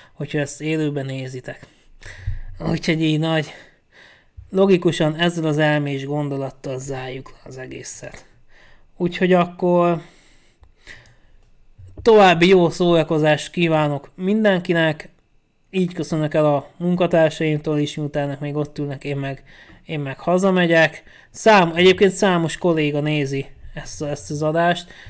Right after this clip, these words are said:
tőlük is elköszönnék, bár ők valószínűleg fél perc után kinyomták már, mert nem nagyon foglalkoznak ezzel az amerikai focival, de,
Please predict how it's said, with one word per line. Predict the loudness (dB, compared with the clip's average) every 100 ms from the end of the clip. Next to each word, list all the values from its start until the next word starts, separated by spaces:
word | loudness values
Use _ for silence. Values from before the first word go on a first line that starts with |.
| -8
tőlük | 0 2 2
is | 0
elköszönnék, | 2 2 0 -2 -2 0 -2 2
bár | 4 4
ők | 4
valószínűleg | 2 0 0 -2 -6 -4
fél | -2 0
perc | -2 -4
után | -6 -6 -6
kinyomták | -4 -2 -2 -2 -2 -2
már, | -6 -6
mert | -8 -10 -12 -20 -20 -20 -18 -16 -10
nem | 0
nagyon | 2 4 2
foglalkoznak | 0 0 0 0 -2 -4 -2
ezzel | -2 -2
az | -2
amerikai | -4 -4 -4 -4
focival, | -4 -6 -4 -2 0
de, | 0 -2